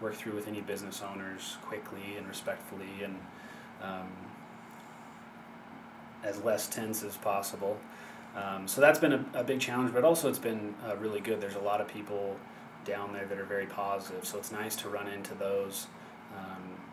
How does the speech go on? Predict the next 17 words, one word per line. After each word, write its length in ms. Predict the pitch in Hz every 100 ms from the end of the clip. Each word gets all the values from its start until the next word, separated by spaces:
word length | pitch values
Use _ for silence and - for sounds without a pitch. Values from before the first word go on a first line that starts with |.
| -
you 60 |
know, 80 | 101
saying, 340 | 95 104 101 98
"Hey, 360 | 104 101 98 95 - - - - 113
it, 120 | - -
I 120 | - 113
may 140 | 107
not 340 | 104 98 -
like 260 | 104 110 110
it 120 | 101
completely, 500 | - 107 113 110 107
and 100 | 104
it's 140 | 95 -
hurting, 320 | 110 101 95
it's 140 | - -
a 60 |
little, 260 | 107 117 110